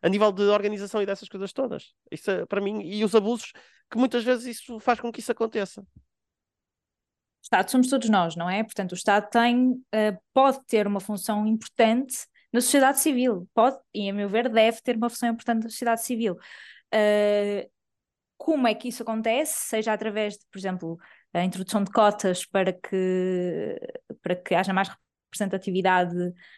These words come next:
Speaker 2: eh, de, na, mais igualdade de género dentro das empresas ou dentro do
Speaker 1: Uhum.
Speaker 2: Parlamento, tipo, este tipo de pequenas ações que podem dar empurrões, eh, a, a, àquilo que tu achas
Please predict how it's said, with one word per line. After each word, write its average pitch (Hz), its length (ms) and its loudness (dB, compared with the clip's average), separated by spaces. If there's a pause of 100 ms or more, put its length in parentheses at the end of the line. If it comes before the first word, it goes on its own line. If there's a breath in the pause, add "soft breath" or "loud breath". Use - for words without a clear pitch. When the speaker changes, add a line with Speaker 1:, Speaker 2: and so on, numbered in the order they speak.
Speaker 2:
eh, 185 220 2
de, 185 260 -4
na, 175 580 -4
mais 180 180 2
igualdade 196 440 2
de - 60 -10
género 196 360 0
dentro 180 240 -6
das 170 140 -6
empresas 185 560 2
ou 180 100 -2
dentro 180 300 -4
do 185 100 -2
Speaker 1:
Uhum. 175 300 -4
Speaker 2:
Parlamento, 190 600 2
tipo, 180 220 -4 (320 loud breath)
este 247 260 2
tipo - 100 -6
de 202 320 -10
pequenas 262 420 4
ações 240 440 4
que - 140 -20
podem 220 320 6
dar 202 240 2 (180 soft breath)
empurrões, 214 920 -2 (140)
eh, 185 640 0 (160)
a, 180 60 -12
a, 175 340 -4
àquilo 208 200 -2
que - 100 -18
tu 202 200 0 (920 loud breath)
achas 226 560 0